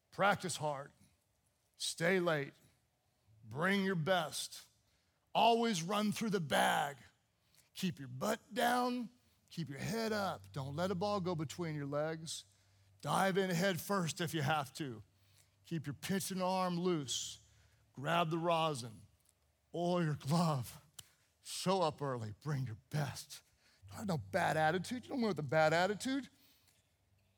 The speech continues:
You're a winner. You're victorious. There's more in you.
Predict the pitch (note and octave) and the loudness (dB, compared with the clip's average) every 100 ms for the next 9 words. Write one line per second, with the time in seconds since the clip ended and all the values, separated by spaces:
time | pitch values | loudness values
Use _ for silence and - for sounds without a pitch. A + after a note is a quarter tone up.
0 | _ _ _ _ _ _ _ _ D#3 D#3+ | _ _ _ _ _ _ _ _ -4 -2
1 | F3 C4+ A3+ C#3 - - - _ - _ | 0 0 0 -4 -14 -20 -20 _ -20 _
2 | _ _ _ _ _ _ - - B2+ B2+ | _ _ _ _ _ _ -16 -8 -8 -8
3 | - A#3 C4+ A3+ D#3+ - - - _ _ | -8 -6 -2 -4 -4 -6 -6 -10 _ _
4 | _ - _ _ B2+ C3+ E3 E3+ G#3 A#3 | _ -20 _ _ -6 -2 0 2 2 2
5 | F3 D3+ | 0 -4